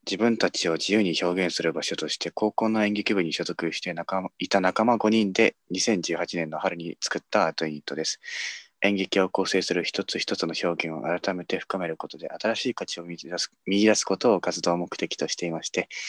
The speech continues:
現在は大学生、大学と専門学校に進学した二人が東京、大学と、大学生と高校生の、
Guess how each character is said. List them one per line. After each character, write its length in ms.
現 240
在 160
は 240
大 180
学 220
生、 460
大 160
学 220
と 240
専 240
門 220
学 260
校 160
に 80
進 240
学 240
し 100
た 120
二 80
人 120
が 220
東 240
京、 240
大 160
学 320
と、 300
大 160
学 160
生 160
と 140
高 180
校 220
生 260
の、 280